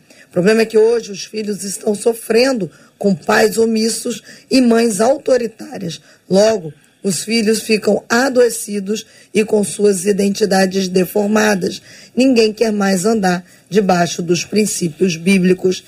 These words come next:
disse a pastora Nadiege, ressaltando essa questão do adoecimento dos filhos que assumiram um lugar que não é deles, seja por uma necessidade ou seja por uma omissão,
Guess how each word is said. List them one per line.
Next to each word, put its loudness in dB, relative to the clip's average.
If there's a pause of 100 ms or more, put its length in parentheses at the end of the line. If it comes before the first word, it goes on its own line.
(320)
disse 0 (220)
a -2
pastora -2
Nadiege, 2 (280)
ressaltando 0 (240)
essa -2
questão -2
do 2
adoecimento 0
dos -4
filhos -2 (280)
que 2
assumiram 2
um 2
lugar 0
que -8
não 2
é 2
deles, 0 (240)
seja 0
por -12
uma -10
necessidade 0 (240)
ou 0
seja 0
por 0
uma 4
omissão, 0